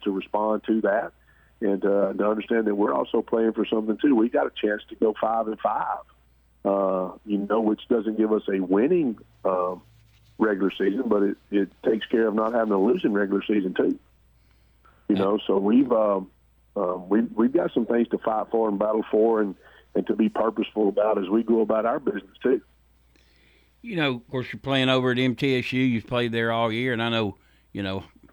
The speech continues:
Speaker 2: high schools want their own field, but, you know, things will come in time. Uh, what's it been like for your kids playing over there?
Speaker 1: Oh, I think they've enjoyed it. You know, uh, it's, it's been kind of fun getting off the bus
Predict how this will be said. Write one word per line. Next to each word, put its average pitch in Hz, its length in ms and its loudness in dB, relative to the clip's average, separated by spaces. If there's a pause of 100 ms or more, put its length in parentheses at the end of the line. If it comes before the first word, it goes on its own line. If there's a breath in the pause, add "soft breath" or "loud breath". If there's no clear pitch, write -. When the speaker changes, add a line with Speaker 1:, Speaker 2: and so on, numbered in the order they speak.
Speaker 2:
high 123 220 0
schools 113 400 -4
want 117 240 -4
their 107 200 -4
own 110 200 -4
field, 120 480 -2
but, 98 160 -12 (440 soft breath)
you 98 80 -10
know, 98 180 -6
things 107 420 -4
will 95 140 -8
come 110 260 -4
in 92 160 -4
time. 117 540 -2 (360 soft breath)
Uh, 104 180 -2
what's 139 280 2
it 147 100 0
been 151 180 6
like 143 280 2
for 120 80 -4
your 101 160 -2
kids - 400 -6
playing 107 320 -2
over 95 220 -2
there? 87 240 -6 (760)
Speaker 1:
Oh, 156 100 0
I 160 60 -2
think 190 260 -4
they've 160 160 0
enjoyed 117 440 0
it. 107 120 -6
You 117 120 -6
know, 113 400 2
uh, 98 440 -8
it's, - 140 -18
it's 113 200 -4
been 135 160 2
kind 135 180 0
of 113 80 -4
fun 117 300 -2
getting 110 180 0
off 113 180 -2
the 107 80 -8
bus 107 260 -2